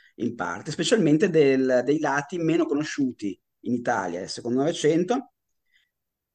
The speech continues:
la Germania Est degli anni cinquanta, anni sessanta, eh, che è molto importante per capire sia la Germania di oggi che l'Europa di oggi, secondo me, e specialmente la, l'Africa postcoloniale, eh, vista dagli occhi di una tedesca degli anni cinquanta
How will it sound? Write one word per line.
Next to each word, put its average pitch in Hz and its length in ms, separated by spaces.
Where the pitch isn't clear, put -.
la 131 120
Germania 113 460
Est - 440
degli 87 220
anni 87 180
cinquanta, 95 600
anni 85 100
sessanta, 90 720
eh, 87 180
che - 320
è 107 160
molto 113 400
importante 107 560
per 101 140
capire 104 560
sia - 220
la 127 40
Germania 117 300
di 123 100
oggi 107 240
che 139 140
l'Europa 104 360
di 104 120
oggi, 80 260
secondo 101 360
me, - 200
e 147 100
specialmente 151 540
la, 107 120
l'Africa - 380
postcoloniale, 147 960
eh, 110 320
vista 139 560
dagli 135 260
occhi 123 280
di 117 80
una 113 100
tedesca 123 340
degli 123 140
anni 120 100
cinquanta 95 840